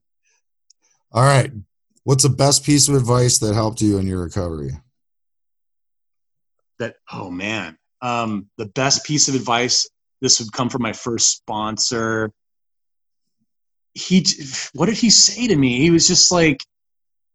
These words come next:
Speaker 2: I mean, it's, we, we've all heard it a million times, but I mean, it was the most simple thing. He was just, he's like, "Just,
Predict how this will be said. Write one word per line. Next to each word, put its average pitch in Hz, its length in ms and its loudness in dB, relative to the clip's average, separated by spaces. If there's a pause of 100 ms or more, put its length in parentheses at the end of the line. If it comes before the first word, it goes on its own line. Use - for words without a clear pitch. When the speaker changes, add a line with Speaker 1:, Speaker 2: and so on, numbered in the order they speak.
(280)
Speaker 2:
I 208 60 4
mean, 226 120 6
it's, - 300 4
we, 208 200 6
we've 220 220 4
all 226 120 6
heard 214 200 6
it 190 40 6
a - 20 6
million 190 340 6
times, 214 400 2
but 156 80 2
I 156 40 4
mean, 165 120 6
it 160 40 2
was 151 120 2
the 180 80 2
most 180 220 4
simple - 340 2
thing. 202 180 2
He 147 80 6
was 135 100 4
just, - 120 -2 (160)
he's 185 140 4
like, 147 160 4
"Just, 180 400 2